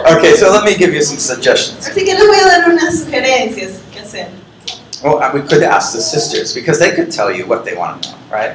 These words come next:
Speaker 2: O les podríamos preguntar a los hermanos porque ellos te van a decir qué cosa es lo que quieren saber.
Speaker 1: Can you just share what you're learning in God's Word personally?
Speaker 2: ¿Puedes empezar por compartir qué cosa es lo que has aprendido en la palabra de Dios personalmente?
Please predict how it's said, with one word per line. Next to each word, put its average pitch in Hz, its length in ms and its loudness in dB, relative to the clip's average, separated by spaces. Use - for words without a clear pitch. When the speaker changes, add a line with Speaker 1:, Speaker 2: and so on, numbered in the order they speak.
Speaker 2:
O - 220 0
les - 180 -2
podríamos 269 440 -4
preguntar 240 320 -6
a 254 40 -6
los 269 120 -12
hermanos 277 240 -14
porque - 180 -16
ellos 302 140 -18
te 277 100 -8
van 269 180 -8
a 269 120 -8
decir - 360 -16
qué - 100 -16
cosa - 180 -10
es - 40 -8
lo - 120 -6
que - 100 -10
quieren 214 240 -10
saber. - 300 -8
Speaker 1:
Can 196 180 2
you 190 100 4
just - 180 0
share 175 320 2
what 190 220 0
you're 147 120 0
learning 131 360 0
in - 140 -2
God's 131 340 0
Word 120 360 -2
personally? 120 500 -6
Speaker 2:
¿Puedes 427 340 -2
empezar 294 460 -6
por 302 200 -10
compartir 247 640 -8
qué 285 120 -14
cosa 269 320 -8
es 262 80 -8
lo 240 100 -12
que - 100 -12
has 240 100 -14
aprendido 226 420 -16
en - 60 -14
la 233 100 -8
palabra 233 420 -10
de 220 100 -12
Dios 202 280 -10
personalmente? 214 840 -20